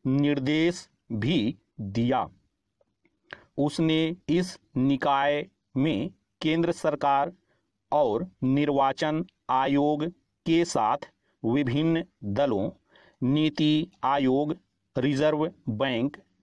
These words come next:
आदि को शामिल करने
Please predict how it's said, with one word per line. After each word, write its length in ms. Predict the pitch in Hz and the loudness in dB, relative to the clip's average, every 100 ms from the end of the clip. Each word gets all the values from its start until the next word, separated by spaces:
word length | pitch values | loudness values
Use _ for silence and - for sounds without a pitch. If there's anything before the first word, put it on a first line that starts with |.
| _ - | _ -2
आदि 460 | 131 139 143 143 | 0 2 2 2
को 540 | - _ - 147 101 - _ - | -2 _ -2 0 -2 -6 _ -16
शामिल 680 | - - 143 143 147 151 - - _ _ _ | -8 -2 0 2 0 0 -4 -10 _ _ _
करने 540 | - 143 143 143 143 | -2 0 2 2 0